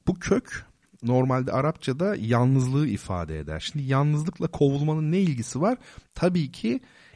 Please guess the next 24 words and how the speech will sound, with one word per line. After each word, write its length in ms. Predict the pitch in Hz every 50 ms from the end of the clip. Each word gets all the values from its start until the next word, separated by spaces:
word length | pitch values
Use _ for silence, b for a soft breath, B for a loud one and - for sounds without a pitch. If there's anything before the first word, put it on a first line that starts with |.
| B - 135
eski 540 | 135 127 - - - - 208 226 262 254 b b b b 104
cemiyetten, 880 | 101 98 123 127 131 139 143 147 147 143 - - - 143 175 214 208 160
cemaatten, 760 | 135 143 139 139 143 143 139 135 - _ - 190 226 208 147
camiadan 880 | 127 139 127 131 131 131 135 131 135 135 131 127 127 135 123 113 104
yani 200 | 104 104 104 101 -
o 140 | - 139 160
zamanki 480 | 156 160 147 143 135 131 131 - - -
toplumdan, 680 | - - 135 - - - 127 127 120 113 110 95 -
köyse 540 | - - - - 160 147 123 - - 180 185
köy. 320 | - - - 151 104 87 - - _ B B B B B B B B B
Efendime 440 | - 113 - 113 113 113 110 110 107
söyleyeyim 480 | - - 107 104 104 107 104 104 104 120
bir, 220 | 127 127 123 -
e, 380 | - 107 107 101 101 101 95 101
göçebe 540 | 107 104 104 127 120 - - 135 135 160
topluluğuysa 680 | 156 - - 131 - - 120 117 113 113 110 113 - 185
göçebe 380 | 165 147 143 - - 143 147 147
topluluğu 500 | - - 104 - - 147 175 214 233 -
oradan 440 | - 214 214 202 175 151 139 120 107
kovulmak, 640 | - - - 120 104 98 92 92 90 87 85 - -
oradan 320 | 160 160 156 190 196 95
tard 300 | - - 175 170 156 123
edilmek. 320 | 113 98 92 87 85 87 -
Çünkü 380 | - - 160 165 - 165 160